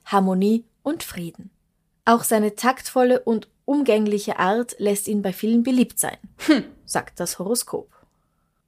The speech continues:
Speaker 1: Das deckt sich ja vielleicht mit seiner Beschreibung als, ähm, attraktiver Gentleman.
Speaker 2: Ja, aber das taktvolle und umgängliche endet halt dann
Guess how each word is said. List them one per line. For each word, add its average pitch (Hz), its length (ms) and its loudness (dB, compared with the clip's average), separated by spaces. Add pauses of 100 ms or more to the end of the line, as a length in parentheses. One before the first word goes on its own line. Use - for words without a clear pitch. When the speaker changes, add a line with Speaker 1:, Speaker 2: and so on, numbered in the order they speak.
(160)
Speaker 1:
Das - 220 -2
deckt 214 260 4
sich 233 180 0
ja 220 160 6
vielleicht 202 400 0
mit 202 180 -4
seiner 190 460 -2 (240)
Beschreibung 202 500 2
als, 185 480 -6
ähm, 165 360 -10 (440)
attraktiver 262 840 6
Gentleman. 208 1080 4
Speaker 2:
Ja, 220 120 6
aber 220 100 4
das 226 240 0
taktvolle 233 680 2
und - 180 -2
umgängliche 220 1000 2
endet 214 380 0
halt 190 260 2
dann 185 220 2